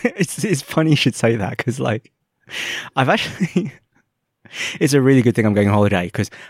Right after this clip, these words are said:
I've actually just totally run out of optimism. <laughs> Like, this last week, I just ran out of optimism, and I, like,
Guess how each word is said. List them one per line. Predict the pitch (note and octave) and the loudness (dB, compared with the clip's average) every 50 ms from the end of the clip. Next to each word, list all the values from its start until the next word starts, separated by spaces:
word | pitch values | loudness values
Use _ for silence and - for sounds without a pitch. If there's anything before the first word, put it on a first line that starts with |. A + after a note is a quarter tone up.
| - - - | -20 -8 -4
I've | B2 A2+ | 0 0
actually | A#2 A#2+ - - A2 | 0 0 0 -2 -2
just | G#2 - - | -2 -2 -4
totally | - - G#2+ G#2 G#2+ G#2+ G2 | -2 0 0 2 2 0 0
run | G2+ G2 F#2+ | 0 0 0
out | G2 | 0
of | G2 F#2+ | 0 -2
optimism. | G2 F#2 - - A2+ G#2+ A2+ C3+ D3 B2+ - - G#3 F3 F3 - B3 B3 - G3+ | -4 -6 -2 0 2 4 4 4 4 4 4 4 2 2 2 2 2 0 -2 -2
<laughs> | - | 0
Like, | A3+ F#3 G3+ G3+ - - - - C#4+ - - F#3 - - - _ - | 2 2 2 2 0 -4 -12 -14 -14 -12 -12 -12 -12 -14 -16 _ 0
this | G3+ G3 A3 - - | 2 2 2 2 2
last | G#3 G3+ G3+ G3 E3+ - | 4 4 6 4 4 2
week, | F3 F3+ F#3 C#3 G#2+ G#2 - - - - - - - - - - _ _ _ _ - | 2 2 4 4 2 2 -2 -6 -12 -14 -14 -14 -14 -14 -18 -20 _ _ _ _ -2
I | - A#2 A#2 | -2 0 2
just | A#2 A#2 G#2 - | 2 0 -2 -4
ran | - A#2+ A2+ A2 A#2+ B2 A#2+ A2+ A2+ | -6 -4 0 2 2 4 2 2 0
out | A2 A2 | -2 0
of | G#2+ A2+ | 0 0
optimism, | A#2+ - - A2 G#2 G2+ F#2 F#2 F2+ F2+ F#2 G2+ - - | 0 0 0 0 0 0 0 0 0 -2 -2 -4 -4 -2
and | A2 G#2+ | 0 2
I, | G#2+ | 4
like, | A2 A2 A2 G#2+ - - | 4 4 4 2 0 -4